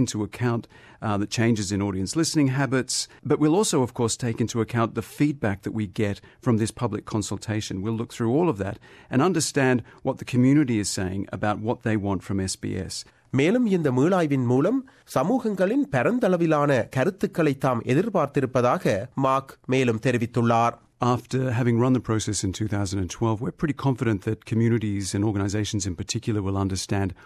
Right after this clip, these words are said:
Speaker 1: what this process is about and how important it is to feed into it, 'cause it really is a really important time for communities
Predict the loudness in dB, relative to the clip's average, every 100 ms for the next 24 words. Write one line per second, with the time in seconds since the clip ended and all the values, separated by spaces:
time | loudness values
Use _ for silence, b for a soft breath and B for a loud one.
0 | B B -4 -2 -4 -4 -2 -2 -2 -4
1 | -6 -6 -4 -4 -4 -6 -2 0 -2 -2
2 | -6 -4 -4 -4 -4 -2 -4 -8 -8 -4
3 | -2 -2 -4 -6 -10 -12 B B -4 -2
4 | 2 2 4 2 0 -10 b b b -10
5 | -2 0 2 2 0 -2 -2 -2 -4 _
6 | -6 -2 0 -2 -2 -2 0 0 0 -2
7 | -4